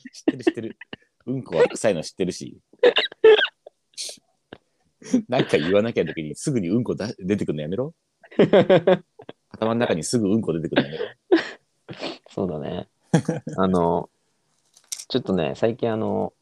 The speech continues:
Speaker 2: エムワングランプリにちょっとハマってまして、今。
Speaker 1: ハマってましてとか言ってる。
Speaker 2: エムワングランプリにハマってましたよ。
Speaker 1: あ、まあ、今熱いですよ、エムワングランプリ。
Speaker 2: うん。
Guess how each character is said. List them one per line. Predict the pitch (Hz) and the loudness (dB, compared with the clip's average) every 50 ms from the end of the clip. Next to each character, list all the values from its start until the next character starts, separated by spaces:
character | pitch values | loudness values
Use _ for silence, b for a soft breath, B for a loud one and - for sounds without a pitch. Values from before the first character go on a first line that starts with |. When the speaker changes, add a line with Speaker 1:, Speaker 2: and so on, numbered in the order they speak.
| _ _ - - - _ _ _ _ _ _ _ _ _ _ _ _ _ _ _ _ _ | _ _ -20 -20 -20 _ _ _ _ _ _ _ _ _ _ _ _ _ _ _ _ _
Speaker 2:
エ | - 104 | -6 -4
ム | 110 113 | 0 0
ワ | 117 117 | 0 0
ン | 117 | 2
グ | 107 | 2
ラ | 117 113 | 2 2
ン | 110 | 2
プ | - 92 | 0 -2
リ | 85 85 | -4 -4
に | - 95 | -6 -10
ち | - | -14
ょ | |
っ | - | -16
と | - | -14
ハ | 90 87 | -10 -8
マ | 90 87 | -8 -8
っ | |
て | - 82 | -8 -10
ま | 82 82 | -12 -12
し | - | -12
て、 | - | -14
今。 | 55 60 - - _ _ _ _ _ | -14 -14 -16 -20 _ _ _ _ _
Speaker 1:
ハ | - - - | -6 0 0
マ | 160 151 156 | 2 2 0
っ | - | -2
て | - - - - | -4 -6 -4 -2
ま | 196 185 - | -2 -2 -4
し | - | -6
て | - - 110 | -6 -6 -6
と | - | -4
か | - - | -2 -2
言 | 127 - | -2 -2
っ | |
て | - - - 135 | -2 -2 -2 -2
る。 | 110 135 - - - - _ _ _ _ B B B B B B B | -2 -2 -6 -8 -12 -20 _ _ _ _ B B B B B B B
Speaker 2:
エ | 107 110 | 0 2
ム | 110 117 | 4 4
ワ | 117 | 4
ン | 117 | 4
グ | 107 117 | 4 4
ラ | 117 | 4
ン | 113 98 | 2 2
プ | - | 0
リ | 95 | -2
に | 92 92 | -2 -2
ハ | - 92 | -4 -4
マ | 90 90 | -6 -6
っ | |
て | - 92 | -6 -8
ま | 92 | -10
し | - - | -10 -12
た | - | -14
よ。 | - - | -10 -6
Speaker 1:
あ、 | 80 | -2
ま | 82 | 0
あ、 | 92 | 2
今 | 107 101 85 | 2 2 2
熱 | 80 78 - 107 | 0 -2 -2 0
い | 104 90 | 0 0
で | 76 | -2
す | - - | -4 -6
よ、 | 73 69 67 | -6 -6 -6
エ | |
ム | 69 71 | -8 -8
ワ | 71 71 | -10 -10
ン | 71 | -10
グ | 69 | -8
ラ | 71 71 | -10 -10
ン | 69 | -10
プ | - - | -12 -14
リ。 | - - - | -16 -14 -14
Speaker 2:
う | |
ん。 | - - | -16 -16